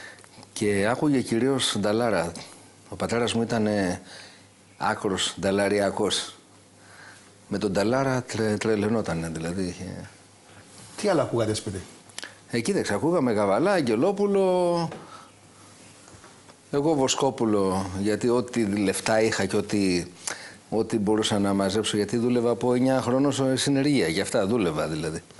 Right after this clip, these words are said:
Speaker 1: Ό,τι λεφτά ήταν αυτά πήγαινα, υπήρχε ένα μαγαζί, το Μινιόν, το κατάστημα, το πολυκατάστημα, το Μινιόν στην Πατησίων, και πήγαινα εκεί και έπαιρνα ό,τι έβγαζε ο Βοσκόπουλος.
Speaker 2: Δεν είχε ο
Speaker 1: Είχαν
Speaker 2: Κορυδαλός δισκάδικα;
Speaker 1: Είχανε,
Speaker 2: Κορυδαλό.
Speaker 1: είχανε, αλλά εκεί ήταν το,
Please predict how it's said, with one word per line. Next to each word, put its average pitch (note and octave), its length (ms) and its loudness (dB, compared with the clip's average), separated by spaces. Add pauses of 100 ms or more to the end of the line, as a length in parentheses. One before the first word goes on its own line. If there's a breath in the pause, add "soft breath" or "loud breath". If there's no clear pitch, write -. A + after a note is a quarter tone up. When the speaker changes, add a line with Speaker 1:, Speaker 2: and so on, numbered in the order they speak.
(380 loud breath)
Speaker 1:
Ό,τι D#3+ 240 0
λεφτά D3 300 2
ήταν C#3 240 2
αυτά C#3+ 220 0
πήγαινα, D#3 460 2
υπήρχε C3+ 320 0
ένα C3+ 160 2
μαγαζί, A#2+ 400 2
το C3 140 0
Μινιόν, A#2 480 2 (640 loud breath)
το - 80 -4
κατάστημα, B2+ 520 0
το G#2 100 -2
πολυκατάστημα, A2 600 0
το G2+ 120 -2
Μινιόν G#2+ 280 2
στην F2+ 440 0
Πατησίων, C3 540 -2 (680 loud breath)
και C3+ 100 -2
πήγαινα D3 320 2
εκεί C#3 180 0
και G3 100 -2
έπαιρνα F3+ 540 0
ό,τι F3 500 0
έβγαζε D3+ 340 0
ο - 20 0
Βοσκόπουλος. C3+ 640 -2 (520)
Speaker 2:
Δεν C#3+ 80 0
είχε C#3 120 2
ο - 20 0
Speaker 1:
Είχαν C3+ 140 0
Speaker 2:
Κορυδαλός C#3 440 0
δισκάδικα; C#3 500 0 (140)
Speaker 1:
Είχανε, F4 160 4
Speaker 2:
Κορυδαλό. C#3+ 360 2
Speaker 1:
είχανε, C3+ 280 2
αλλά C3+ 160 4
εκεί C#3 160 -2
ήταν E3+ 280 0
το, D3+ 320 2